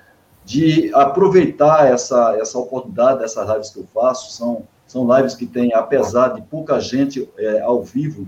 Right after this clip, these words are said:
comparado com as grandes lives que são feitas,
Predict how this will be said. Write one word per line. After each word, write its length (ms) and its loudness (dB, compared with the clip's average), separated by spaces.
comparado 480 0
com 100 -6
as 100 -4
grandes 320 -4
lives 300 -4
que 80 -20
são 180 -20
feitas, 540 -12